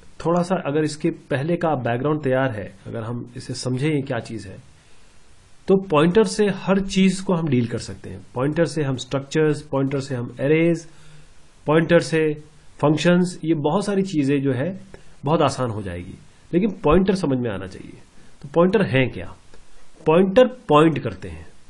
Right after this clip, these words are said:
यानी कि आपका अगर घर है, उसमें आप रहते हैं, तो अगर आपको variable मान लिया जाए, तो आप जिस घर में रहते हैं, जो घर है वो memory है,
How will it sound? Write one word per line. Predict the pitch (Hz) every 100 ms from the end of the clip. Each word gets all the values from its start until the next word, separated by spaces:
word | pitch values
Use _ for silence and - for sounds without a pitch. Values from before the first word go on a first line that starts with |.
| - - - - -
यानी | 123 202 208
कि | - 98 - - - - _ - - - -
आपका | 151 185 185 226
अगर | 214 208 202
घर | - - 131
है, | 101 120 - - - - - - - - -
उसमें | 160 196 214
आप | 214 208
रहते | 117 113 104
हैं, | 85 82 - - - - - - - - - - -
तो | 202
अगर | - 151 160 220 220 160
आपको | 170 180 233
variable | 175 139 160 202
मान | 190 139 123
लिया | 113
जाए, | 98 92 110 139 - - - - - - -
तो |
आप | 175 175 190
जिस | 190 226
घर | 147 131
में | 180
रहते | 156 127 - 107
हैं, | 98 113 - - -
जो | 120
घर | 120 117 170
है |
वो | 175 147 113
memory | 98 104 113
है, | 135 190